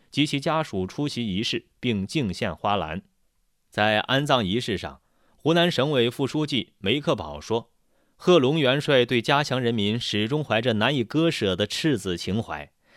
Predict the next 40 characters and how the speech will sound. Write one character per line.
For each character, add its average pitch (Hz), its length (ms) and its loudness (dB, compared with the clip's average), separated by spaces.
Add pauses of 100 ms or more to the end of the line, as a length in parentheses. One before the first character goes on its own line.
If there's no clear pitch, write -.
(160)
家 147 240 2
乡 139 180 2
人 113 140 2
民 110 320 2
对 113 160 4
贺 143 180 2
龙 120 160 4
元 113 180 2
帅 123 200 0
始 110 240 -2
终 165 160 0
保 104 240 0
持 131 120 -6
着 135 200 -4 (160)
血 180 300 4
浓 147 140 0
于 190 120 2
水 87 300 0
的 95 100 -2
亲 147 240 -2
情。 71 240 -8 (480)
贺 - 220 2
龙 120 180 2
元 117 160 2
帅 120 160 0
骨 92 280 -4
灰 123 200 2
回 104 220 -2
归 131 160 0
故 139 180 0
里 80 140 -2
安 120 260 -4
息， 139 260 -6 (300)
这 156 120 4
既 175 180 2
是 135 140 -2
他 165 200 -4
的 156 80 -2
遗 98 260 0
愿， 175 220 -2